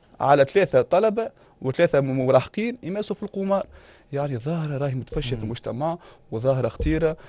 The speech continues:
Speaker 1: وراهي تمس من خالية الأسرة، تمس من استقرار وثبات
Speaker 2: مم.
Speaker 1: الأسرة.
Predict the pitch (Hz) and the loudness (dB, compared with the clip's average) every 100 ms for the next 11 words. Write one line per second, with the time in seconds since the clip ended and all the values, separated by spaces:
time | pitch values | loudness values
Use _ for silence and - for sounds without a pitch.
0 | - 113 120 123 110 156 - 135 123 123 | -12 -4 -2 -2 -2 -4 -4 -6 -4 -4
1 | 127 139 123 - 175 165 165 165 - _ | -2 -4 -6 -8 -8 -2 -2 -2 -12 _
2 | 143 143 131 131 - - 131 143 147 135 | -6 -6 -6 -8 -12 -8 -2 0 0 -2
3 | 120 127 120 131 113 104 - - | -6 -6 0 2 2 0 -2 -8